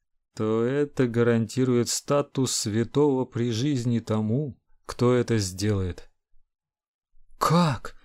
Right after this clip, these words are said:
Я же не знаю!» ужаснулась Агафья. «Я знаю», улыбнулся Юрий. «Откуда?» «Хм,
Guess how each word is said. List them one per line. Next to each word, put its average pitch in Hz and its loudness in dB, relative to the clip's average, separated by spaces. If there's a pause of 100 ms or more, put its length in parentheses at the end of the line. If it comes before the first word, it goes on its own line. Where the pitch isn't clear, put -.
(300)
Я 113 2
же 127 4
не 165 4
знаю!» 185 4 (340)
ужаснулась 98 -4
Агафья. 101 -6 (540)
«Я 92 -4
знаю», 90 -6 (420)
улыбнулся 127 -4
Юрий. 101 -6 (1000)
«Откуда?» 151 -2 (1200)
«Хм, 92 -8